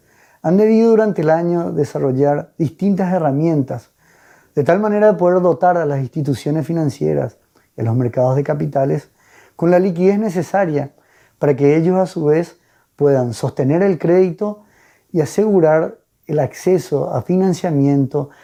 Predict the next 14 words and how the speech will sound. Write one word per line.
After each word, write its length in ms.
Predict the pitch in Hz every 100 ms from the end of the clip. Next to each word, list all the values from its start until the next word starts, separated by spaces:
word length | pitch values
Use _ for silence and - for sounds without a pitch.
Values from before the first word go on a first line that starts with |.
| _ -
a 120 | 156
las 140 | 143
distintas 520 | 139 - 170 156 170
empresas 640 | 170 143 135 120 139 123 _ _ _ _ _
que 80 | 143
en 80 |
este 240 | 151 139 160
año 300 | 135 135 131
sufrieron 500 | 147 123 123 123 120
los 160 | 131
efectos 680 | 135 - 113 107 110 110 - 127
de 80 |
la 140 | 113 113
pandemia. 520 | 127 139 147 123